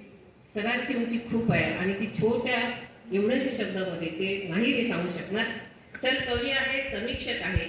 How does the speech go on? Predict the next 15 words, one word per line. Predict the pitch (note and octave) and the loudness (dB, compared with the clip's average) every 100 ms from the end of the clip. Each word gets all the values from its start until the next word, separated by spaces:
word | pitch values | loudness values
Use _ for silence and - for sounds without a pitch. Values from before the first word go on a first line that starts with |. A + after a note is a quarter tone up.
| F3+ | -2
विचारवंत | F#3+ C#4+ C4+ B3 F3+ - | -2 4 4 6 4 0
आहे, | - - - - - - - - - | -2 -2 -4 -8 -10 -12 -20 -16 -2
माध्यम | A3 A3+ - C#4 D#4+ D#4+ | 6 8 8 6 4 4
तज्ञ | C4 A3+ B3+ | 4 4 4
आहेत, | G#3+ F#3+ F3+ F3 G#3 | 6 6 2 4 2
वक्ते | A#3 A#3 C4+ | 2 2 4
आहेत, | G#3+ G3 F#3+ F#3 | 6 6 4 4
संपादक | - A3+ A#3 C#4+ C#4+ B3+ F3+ | 4 4 4 4 4 4 4
आहेत | F#3+ D#3+ D#3 - - | 2 2 0 -4 -4
आणि | G#3+ A#3+ | 0 2
गेल्या | A#3 A#3 C4 | 4 4 4
पन्नास | B3+ G#3+ A3 A#3+ C#4+ - - A#3 | 4 4 4 6 6 6 4 2
वर्षाहून | G#3+ G#3+ A3 G#3 | 0 2 2 2
अधिक | F#3 G3+ | 2 0
काळ | - E3+ D3+ | -2 -2 0